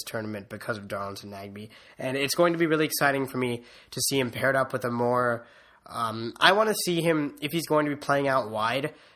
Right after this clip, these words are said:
paired up with a more, um, fullback who's competent in terms of crossing a little more. Uh, I mean, I like Fabian Johnson at left mid, but it'd be interesting to see maybe, like,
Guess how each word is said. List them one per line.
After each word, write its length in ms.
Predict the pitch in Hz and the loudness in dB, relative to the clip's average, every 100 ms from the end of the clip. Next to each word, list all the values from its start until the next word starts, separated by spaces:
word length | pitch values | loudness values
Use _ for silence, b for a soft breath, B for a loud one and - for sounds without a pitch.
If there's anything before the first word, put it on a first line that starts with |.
| B - | B -10
paired 300 | - 143 143 | 0 2 4
up 240 | 139 135 | 4 0
with 300 | 120 131 123 - | -6 -6 -6 -8
a 180 | - 127 | -8 -6
more, 760 | 117 113 120 123 120 117 113 - | -4 -4 0 2 2 0 -2 -6
um, 600 | 104 104 101 98 95 - _ _ _ _ _ _ _ _ _ _ _ _ - b b b b b - | -8 -8 -8 -10 -12 -16 _ _ _ _ _ _ _ _ _ _ _ _ -20 b b b b b 0
fullback 460 | 160 170 170 156 - | 2 6 4 2 -2
who's 300 | 151 143 127 - - _ | -2 -2 -2 -4 -8 _
competent 760 | - - 139 127 127 - 123 117 - - | -10 0 0 0 -4 -2 -2 -2 -8 -8
in 80 | 120 | -10
terms 280 | - 123 117 | -4 -4 -4
of 120 | 113 | -8
crossing 480 | - 107 117 147 139 | -2 0 0 0 0
a 80 | |
little 180 | 143 147 | 2 2
more. 420 | 143 143 143 147 B B B - | 4 4 4 2 B B B -8
Uh, 400 | 117 113 113 113 - _ - - | -4 -4 -4 -6 -10 _ -20 -2
I 80 | 147 | 2
mean, 180 | 143 139 | 2 2
I 120 | 131 | 2
like 260 | 139 151 - | 2 2 4
Fabian 440 | 147 151 160 151 | 4 4 2 0
Johnson 520 | 127 127 135 - 147 | 2 2 2 2 0
at 300 | 135 120 127 | 0 -2 -2
left 320 | 131 131 - | 0 0 0
mid, 240 | 120 127 131 | -2 0 0
but 80 | 123 | -4
it'd 80 | |
be 80 | 123 | -4
interesting 640 | 131 143 143 147 - 143 | -4 -4 0 -2 -2 -4
to 80 | 131 120 - | -2 -4 -2
see 300 | 127 139 135 B B - | -2 -2 -6 B B -4
maybe, 300 | 120 120 131 | -2 0 2
like, 240 | 123 120 | 2 0